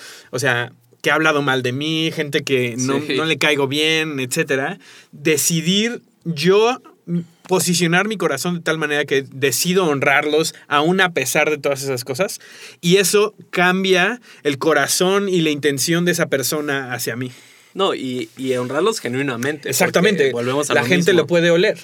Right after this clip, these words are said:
Speaker 2: No, y alguien de los que yo he aprendido más esto en mi vida es mi papá. O sea, mi papá yo lo, lo honro demasiado y es una persona que he visto que en su vida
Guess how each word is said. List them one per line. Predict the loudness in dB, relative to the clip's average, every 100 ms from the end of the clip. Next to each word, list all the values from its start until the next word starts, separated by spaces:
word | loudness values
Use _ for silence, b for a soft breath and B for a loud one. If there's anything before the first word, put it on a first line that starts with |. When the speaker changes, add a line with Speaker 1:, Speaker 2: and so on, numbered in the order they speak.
| -18 _ _ _ B B B B -8
Speaker 2:
No, | -2 0
y | 2 0 0
alguien | 0 0 2 0 -2 -6 -10
de | -4 -2
los | -2 -4
que | -4
yo | -2
he | -2
aprendido | -2 -4 -4
más | -2 -4
esto | -4 -6
en |
mi | -4
vida | -4
es | -6
mi | -6
papá. | -12 -10 -10
O | -8
sea, | -10
mi | -12
papá | -12 -8 -2 -2
yo | 0 0 0 -2 b b b b _ _ -12
lo, | -4 -2 -2 -4
lo | -2
honro | -2 -2 -2 -2
demasiado | -2 -6 -4 -2
y | -2
es | -4
una | -6 -6
persona | -8 -6 -6 -6
que | -6 -8
he |
visto | -6 -6 -6
que | -6
en | -8
su | -10 -10
vida | -8 -6 -8 -10